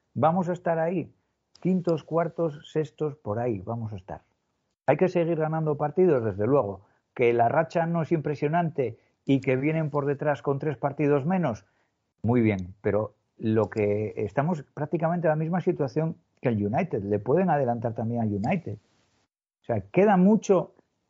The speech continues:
y si mantenemos una buena racha goleadora y ganamos los partidos que tenemos que ganar por clasificación, vamos a estar ahí, quintos, sextos, por ahí.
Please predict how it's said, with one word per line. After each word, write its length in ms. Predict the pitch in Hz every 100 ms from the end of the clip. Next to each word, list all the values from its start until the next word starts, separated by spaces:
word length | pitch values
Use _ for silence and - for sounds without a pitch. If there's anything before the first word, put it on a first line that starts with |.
| _ _
y 140 | 143 120
si 120 | 135
mantenemos 600 | 135 123 131 165 185 -
una 160 | 175 156
buena 340 | 156 151 143
racha 300 | 135 147 135
goleadora 640 | 123 120 110 101 92 95 - _
y 120 | 131
ganamos 340 | 123 131 180 185
los 160 | 175
partidos 500 | 175 147 156 147 131
que 100 | -
tenemos 220 | 127 143 -
que 80 |
ganar 300 | 135 127 117
por 180 | 117 123
clasificación, 840 | 127 117 113 123 117 117 185 190 190 _ _ -
vamos 340 | 131 151 160
a 40 | 156
estar 220 | - 135
ahí, 220 | 117 95 95
quintos, 440 | 151 160 139 117
sextos, 360 | - - 131 117
por 160 | 107 98
ahí. 220 | 98